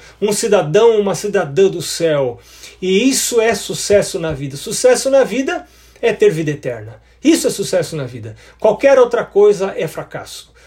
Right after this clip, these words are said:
né? Se você não tiver vida eterna, nada nesta vida terá compensado. Eu quero convidar você agora, então, para abrir a palavra de Deus,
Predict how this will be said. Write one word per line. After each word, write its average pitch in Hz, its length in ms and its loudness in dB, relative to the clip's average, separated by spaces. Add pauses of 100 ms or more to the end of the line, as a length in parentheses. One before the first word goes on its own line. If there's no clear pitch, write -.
(200)
né? 208 280 -2
Se 202 300 0
você 196 320 2
não 233 120 4
tiver 202 360 0
vida 175 200 -4
eterna, 147 540 -2 (200)
nada 214 560 0
nesta 202 280 -4
vida 165 400 -6 (180)
terá 165 220 0
compensado. 135 800 -10 (920)
Eu 175 140 -2
quero 240 220 4
convidar 196 360 2
você 170 300 -4
agora, 160 320 -2
então, 180 220 -4
para 156 140 -2
abrir 202 260 -4
a 196 80 -2
palavra 175 420 -2
de 143 100 -4
Deus, 202 580 2